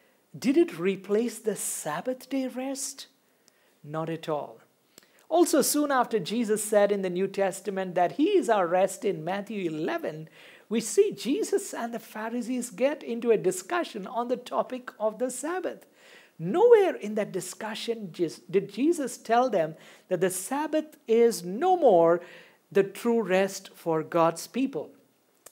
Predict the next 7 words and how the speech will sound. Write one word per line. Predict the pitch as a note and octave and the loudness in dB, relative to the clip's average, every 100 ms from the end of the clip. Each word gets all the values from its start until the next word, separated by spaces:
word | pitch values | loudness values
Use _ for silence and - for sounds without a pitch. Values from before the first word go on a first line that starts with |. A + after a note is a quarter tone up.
| - | -16
Rather, | D3 D#3 D#3+ F#3 | -4 0 2 2
he | F3 | 0
connected | F3+ E3+ D#3+ A3+ A3+ F3+ | -4 -6 -6 -6 -8 -4
the | D#3+ | -4
Sabbath | - - A3+ A#3+ A#3+ | -4 -6 -4 -4 -6
to | F#3 | -6
himself | F3+ E3+ - F4 F#4 A#2 | -6 -6 -4 -2 -2 -2